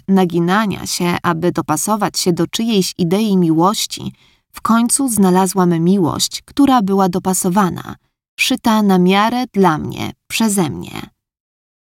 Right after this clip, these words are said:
W końcu zapytałam sama siebie, czego chcę, a nie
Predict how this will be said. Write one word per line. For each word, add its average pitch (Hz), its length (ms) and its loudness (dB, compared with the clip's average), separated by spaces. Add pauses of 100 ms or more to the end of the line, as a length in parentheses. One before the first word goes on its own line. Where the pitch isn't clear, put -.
W - 60 -20
końcu 277 340 -2
zapytałam 247 560 -2
sama 254 320 0
siebie, - 420 0
czego 175 280 0
chcę, - 340 -4 (460)
a 180 100 0
nie 202 260 -2